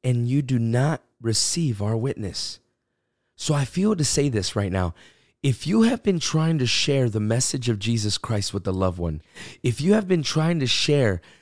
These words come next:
the message of Jesus Christ with somebody,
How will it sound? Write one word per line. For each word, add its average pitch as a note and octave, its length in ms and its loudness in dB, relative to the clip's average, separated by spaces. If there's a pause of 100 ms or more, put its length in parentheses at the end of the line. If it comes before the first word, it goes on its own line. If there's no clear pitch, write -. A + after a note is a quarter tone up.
(120)
the B2+ 100 -2
message C3 420 0
of A2 120 2
Jesus A#2 360 0
Christ - 380 -2
with G#2 160 -2
somebody, F#2+ 640 -2